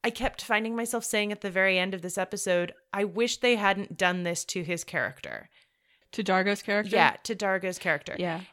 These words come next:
Speaker 1: And I'm gonna spoil a little bit here, although it is a question, because it's,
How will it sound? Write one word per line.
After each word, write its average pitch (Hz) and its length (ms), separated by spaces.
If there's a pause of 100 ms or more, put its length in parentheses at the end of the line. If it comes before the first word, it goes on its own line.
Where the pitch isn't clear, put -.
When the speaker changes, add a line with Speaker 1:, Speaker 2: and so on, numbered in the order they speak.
Speaker 1:
And 220 420
I'm 233 120
gonna 277 220
spoil 269 880
a 220 60
little 226 360
bit 220 300
here, 202 380
although 208 220
it 220 60
is 262 140
a 330 60
question, - 760 (140)
because 190 380 (400)
it's, 208 280